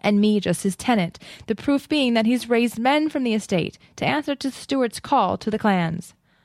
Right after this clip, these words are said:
unquote. This is significant, Lisa T writes, because we know that Jamie was listed in the historical record as an officer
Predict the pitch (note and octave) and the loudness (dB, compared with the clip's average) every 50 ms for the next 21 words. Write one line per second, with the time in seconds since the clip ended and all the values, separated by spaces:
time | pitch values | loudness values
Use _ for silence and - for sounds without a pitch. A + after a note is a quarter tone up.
0 | _ _ _ - F3+ F3+ F3 - D#3 - - - - _ _ F3+ F3 A3 C#4+ C4+ | _ _ _ -2 -2 -2 0 -2 -4 -6 -6 -10 -16 _ _ 0 0 0 0 0
1 | - - - - C4 - - D4 C#4+ C4 D4+ F#4+ - A#4 G4 C#4+ G3 D#3 - - | -4 -10 -4 -2 -2 0 0 -2 0 0 -2 0 0 0 2 2 0 -2 -2 -8
2 | - _ _ - F#3 F#3+ F#3+ - - F3+ - - F#3 F3 E3 E3 D#3+ E3 A3 A3+ | -14 _ _ -2 0 0 0 0 -4 -8 -6 -2 -2 -2 0 0 -2 -2 -4 -6
3 | - - - _ - - - - - A#3+ G#3 G#3+ A#3 A#3+ A#3+ A#3 A3+ A3+ A3+ A#3+ | -10 -16 -20 _ -8 -8 -4 0 0 0 2 2 2 2 2 4 2 2 2 2
4 | C4 C4 C#4 C#4 B3 - - B3+ B3+ C4 C4 C4 B3+ B3 A#3+ G#3+ G#3+ A#3+ B3 B3 | 2 2 2 0 0 0 0 0 2 2 0 0 2 0 0 2 2 2 0 0
5 | - - G#3 F#3 F3+ - - G3+ G#3+ A3 A3+ G#3 B3 A#3+ - - A#3 G#3+ A3 A3+ | 0 -2 -2 -2 -2 0 0 2 2 4 4 2 0 0 0 0 2 2 2 2
6 | A3+ A3 G#3+ G#3 G#3 G3+ - E3+ E3 D#3+ - - - F#3+ F#3+ F#3 G3+ G3+ - - | 0 2 2 2 0 0 -2 -2 -2 -2 -4 -4 -2 -2 0 0 0 -2 0 0
7 | G3+ G3+ G#3 - G#3 F#3 - - D3+ D3+ - F3 | 0 0 0 0 -4 -6 -4 -4 -4 -4 -4 -6